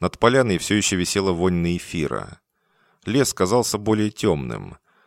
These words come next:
По земле прокатился рокот, ощущаемый через подошвы, и ветви над головой задрожали.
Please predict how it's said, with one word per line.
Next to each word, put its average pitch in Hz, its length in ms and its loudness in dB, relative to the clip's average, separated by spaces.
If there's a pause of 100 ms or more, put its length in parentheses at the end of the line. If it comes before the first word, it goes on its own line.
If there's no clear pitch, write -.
(140)
По 95 80 -2
земле 123 340 2
прокатился 98 580 0
рокот, 87 460 0
ощущаемый - 600 -2
через 85 260 -6
подошвы, 82 720 -4 (200)
и 90 100 -6
ветви 107 260 -2
над 85 160 -2
головой 80 320 0
задрожали. 78 880 -4